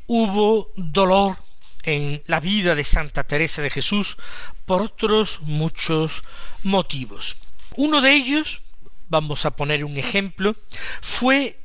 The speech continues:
el de las religiosas de su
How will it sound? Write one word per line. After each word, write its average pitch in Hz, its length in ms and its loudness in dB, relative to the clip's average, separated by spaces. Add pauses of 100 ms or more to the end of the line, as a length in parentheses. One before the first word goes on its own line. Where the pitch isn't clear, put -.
(200)
el 151 440 0
de 139 300 0 (380)
las - 360 0
religiosas 170 1040 0
de 143 120 -2
su - 260 2